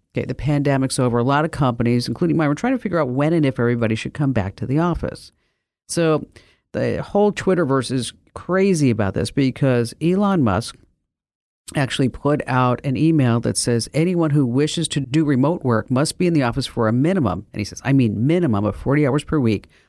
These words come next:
or depart Tesla. This is what we ask of our factory workers." And then he goes on to say, if you need an exception, you need to tell him.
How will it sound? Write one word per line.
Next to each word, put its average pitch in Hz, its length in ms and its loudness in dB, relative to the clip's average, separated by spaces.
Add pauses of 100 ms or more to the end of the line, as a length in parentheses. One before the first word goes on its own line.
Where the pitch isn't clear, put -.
or 143 220 2
depart 117 500 -4
Tesla. - 540 -2 (500)
This 139 260 -2
is 156 80 -2
what 143 140 0
we 135 140 4
ask 117 420 0
of 117 240 0
our 120 160 2
factory 117 540 -2
workers." - 480 -4 (360)
And 143 140 -6
then 254 100 0
he 302 60 4
goes 165 220 0
on 120 140 -2
to 127 100 -10
say, 113 400 -4
if - 200 -6
you 165 120 -2
need 170 180 0
an 139 60 0
exception, 147 640 -4
you - 100 0
need 196 200 0
to - 80 -16
tell 185 240 -2
him. 233 320 -4